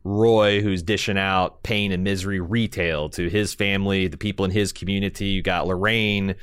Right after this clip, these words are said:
who's dishing out misery at a wholesale level across the entire country, victimizing people, g-, robbing them of their peace, of their prosperity. She has to be dealt with too. And it seems like they're on a course where she's gonna redeem and kinda be an ally of Dot, maybe?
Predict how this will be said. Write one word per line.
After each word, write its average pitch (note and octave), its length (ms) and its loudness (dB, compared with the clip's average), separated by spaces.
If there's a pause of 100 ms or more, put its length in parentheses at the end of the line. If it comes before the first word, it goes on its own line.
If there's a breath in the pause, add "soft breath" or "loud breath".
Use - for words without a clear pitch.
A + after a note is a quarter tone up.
(240 loud breath)
who's G#2 160 0
dishing G#2 340 0
out G2 180 0
misery G2+ 520 0
at F2+ 160 0
a E2+ 60 0
wholesale F2 600 0
level D2 400 -2
across G2 300 0
the F#2+ 80 -4
entire F#2+ 340 0
country, F#2+ 380 -2
victimizing F#2 680 -2
people, F2+ 460 -4
g-, D#2+ 180 -12
robbing F#2+ 420 -2
them F#2 180 -2
of F2 60 -6
their F2+ 100 -4
peace, F#2+ 420 -6
of E2+ 80 -8
their E2+ 80 -6
prosperity. F2 880 -2 (720 loud breath)
She - 160 0
has C4+ 140 4
to G3 60 0
be F3+ 80 4
dealt C3 280 4
with A2 200 2
too. G2+ 480 2
And A2+ 120 2
it G#2+ 80 -2
seems B3+ 360 0
like D#3 260 4
they're C3+ 540 4
on C3 220 4
a B2 100 4
course C#3 540 2
where A#2+ 220 4
she's D#3 460 0
gonna E3+ 240 2
redeem E3+ 840 2
and A#2+ 520 0
kinda D3 300 0
be D#3 140 2
an D3+ 60 2
ally D3 500 4
of C#3 160 2
Dot, C#3 300 4
maybe? D#3+ 560 0